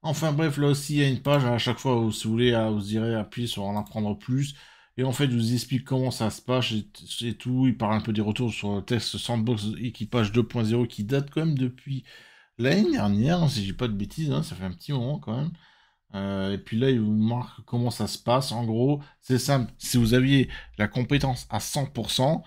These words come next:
eh ben, vous l'aurez d'office, mais les cent pour cent là, vous pourrez choisir une nouvelle compétence à la place,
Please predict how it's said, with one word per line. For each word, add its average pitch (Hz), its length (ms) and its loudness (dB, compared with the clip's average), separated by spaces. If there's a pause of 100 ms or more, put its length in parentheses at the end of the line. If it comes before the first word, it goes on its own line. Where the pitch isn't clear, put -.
(300)
eh 120 120 0
ben, 110 360 2 (220)
vous 131 300 4
l'aurez 143 240 8
d'office, 147 720 0
mais 143 460 0
les 120 220 0
cent - 300 -4
pour 143 220 -8
cent 135 220 0
là, 139 340 0
vous 110 380 -4
pourrez 135 320 0
choisir 123 360 0
une 131 140 4
nouvelle 151 300 2
compétence 139 560 -2
à - 20 -2
la 104 80 0
place, 135 320 -2